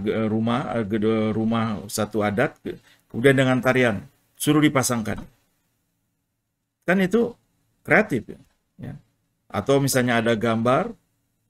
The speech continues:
tapi dibuat puzzle ya. Eh, anak, eh, T K misalnya kalau faud, dia kan kalau banyak sekali puzzle-nya kan nggak mungkin ya.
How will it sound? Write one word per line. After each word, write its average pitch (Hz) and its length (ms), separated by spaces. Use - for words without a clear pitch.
tapi 139 300
dibuat 135 400
puzzle 127 480
ya. - 20
Eh, 92 320
anak, 113 400
eh, 110 420
T - 80
K 143 400
misalnya 127 400
kalau 113 240
faud, 113 400
dia 123 240
kan 131 400
kalau 107 320
banyak 104 400
sekali 113 320
puzzle-nya 110 480
kan 139 160
nggak 101 260
mungkin 113 300
ya. 123 40